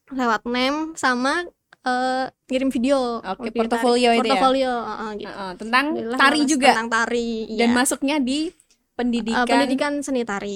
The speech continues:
Speaker 2: Oke, pendidikan seni
Speaker 1: Hmm,
Speaker 2: tari. Itu emang
Speaker 1: pendidikan
Speaker 2: sudah
Speaker 1: seni tari.
Speaker 2: passion
Speaker 1: Pendi-,
Speaker 2: dari
Speaker 1: eh, seni
Speaker 2: dulu?
Speaker 1: tasik. Eh,
Speaker 2: Oh,
Speaker 1: seni drama
Speaker 2: seni dra-,
Speaker 1: tari dan musik.
Speaker 2: mm-mm,
Speaker 1: Mm-mm.
Speaker 2: tapi lebih
Speaker 1: Tapi
Speaker 2: concern
Speaker 1: prodinya,
Speaker 2: ke
Speaker 1: prodinya seni tari.
Speaker 2: Seni tari, oke.
Speaker 1: Iya.
Speaker 2: Ngomong-ngomong soal seni tari nih, aku
Speaker 1: Hmm.
Speaker 2: sebelum kita ketemu kan sudah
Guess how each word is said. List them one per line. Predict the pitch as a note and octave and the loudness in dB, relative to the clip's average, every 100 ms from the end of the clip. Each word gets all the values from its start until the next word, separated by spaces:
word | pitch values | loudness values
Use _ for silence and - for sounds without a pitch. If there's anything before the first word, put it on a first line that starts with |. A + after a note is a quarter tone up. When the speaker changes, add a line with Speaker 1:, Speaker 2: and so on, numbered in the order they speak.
| G#3+ | -10
Speaker 2:
Oke, | F#3 F#3+ F#3+ | -10 -10 -10
pendidikan | F#3+ F#3+ F#3 F#3 G3+ | -12 -12 -10 -10 -10
seni | G3 | -10
Speaker 1:
Hmm, | F#3 | -8
Speaker 2:
tari. | - | -6
Itu | A#3 | 0
emang | D#4+ E4+ | 2 2
Speaker 1:
pendidikan | E4 | 4
Speaker 2:
sudah | B3 | 4
Speaker 1:
seni | A#3+ | 6
tari. | A#3 | 4
Speaker 2:
passion | A#3 C4 | 6 4
Speaker 1:
Pendi-, | C4 | 6
Speaker 2:
dari | |
Speaker 1:
eh, | C#4+ D4 | 6 6
seni | C#4+ C#4+ | 6 6
Speaker 2:
dulu? | C4+ | 6
Speaker 1:
tasik. | D4+ D#4 C4+ | 4 2 -4
Eh, | _ - A#3+ | _ -6 0
Speaker 2:
Oh, | A#3 | 0
Speaker 1:
seni | A#3 B3+ B3 | 0 -2 0
drama | C4+ | 2
Speaker 2:
seni | C4+ | 2
dra-, | B3+ | 2
Speaker 1:
tari | B3 B3 | 2 0
dan | A#3 | -2
musik. | A#3 A#3+ B3 | -4 -4 -6
Speaker 2:
mm-mm, | - _ B3 A#3 | -8 _ -8 -4
Speaker 1:
Mm-mm. | A3+ | -2
Speaker 2:
tapi | A3+ A3 D#4 | 0 0 -2
lebih | F4 C4+ | 0 2
Speaker 1:
Tapi | B3+ B3 | 2 4
Speaker 2:
concern | |
Speaker 1:
prodinya, | D#4 B3 B3+ B3 C4+ | 6 6 4 4 4
Speaker 2:
ke | E4 F#4 | 4 2
Speaker 1:
prodinya | C#4 B3+ A#3+ B3+ D#4 | 0 0 0 0 -2
seni | D4+ B3 | -2 -6
tari. | A#3 A3 - - | -4 -6 -6 -6
Speaker 2:
Seni | A#3 A3 | -6 -6
tari, | G#3 F3+ E3+ G3+ | -6 -6 -6 -6
oke. | G#3 | -6
Speaker 1:
Iya. | G#3 B3 B3 - | -6 -8 -14 -2
Speaker 2:
Ngomong-ngomong | A#3 A#3+ A#3+ A#3+ B3 B3+ | 2 4 4 2 0 0
soal | B3 A3+ | 0 0
seni | A#3+ B3+ A#3+ | 2 0 2
tari | G#3+ A3 B3+ | 2 2 2
nih, | A#3 F#3 - | 0 -2 -6
aku | B3 A#3 A#3+ | -2 0 0
Speaker 1:
Hmm. | |
Speaker 2:
sebelum | C4 A3+ A3 G#3+ G#3+ G#3+ G#3+ | 0 0 0 0 -2 -4 -2
kita | A#3 G#3+ | 0 0
ketemu | A#3 A#3 | 0 0
kan | A#3+ C4 | 2 0
sudah | B3 G3 | 0 -2